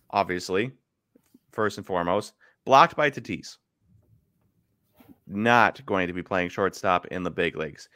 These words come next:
Should Tatis play shortstop is another conversation. The answer is probably no. He's not a very good shortstop.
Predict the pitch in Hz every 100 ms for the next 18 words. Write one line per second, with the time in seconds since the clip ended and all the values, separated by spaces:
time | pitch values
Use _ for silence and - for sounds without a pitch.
0 | - - 247 202 202 208 185 - 240 262
1 | - 185 170 - 156 147 139 131 131 120
2 | 123 120 110 - 139 131 127 110 104 101
3 | 98 - 98 87 87 107 175 180 160 117
4 | 98 85 82 78 78 131 143 - 139 131